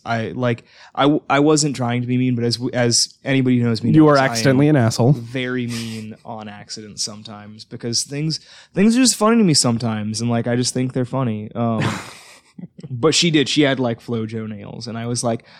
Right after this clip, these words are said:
Speaker 1: I can't imagine what it would be like to have to, like, anything I wanna do, like, have to, like, make sure my hand is flat to be able to do it, 'cause I can't, like,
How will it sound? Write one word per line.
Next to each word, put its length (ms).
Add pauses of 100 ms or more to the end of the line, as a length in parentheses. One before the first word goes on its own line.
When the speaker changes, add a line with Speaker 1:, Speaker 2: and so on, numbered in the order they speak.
(140)
Speaker 1:
I 60
can't 260
imagine 400
what 80
it 60
would 120
be 120
like 260
to 80
have 240
to, 60
like, 340 (480)
anything 380
I 80
wanna 240
do, 420
like, 260
have 220
to, 100
like, 240
make 200
sure 160
my 160
hand 340
is 140
flat 540
to 100
be 180
able 220
to 100
do 220
it, 160
'cause 140
I 100
can't, 320
like, 320